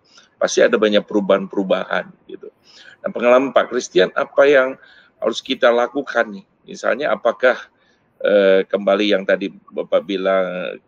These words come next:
eh, me-redefine kembali,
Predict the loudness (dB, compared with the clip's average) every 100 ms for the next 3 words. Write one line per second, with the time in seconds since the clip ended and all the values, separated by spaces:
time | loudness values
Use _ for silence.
0 | _ -2 0 2 0 -2 -4 -2 -2 -2
1 | -4 -8 _ -6 -6 -6 -10 -2 0 0
2 | 0 -4 -2 -2 0 0 0 -2 -2 -4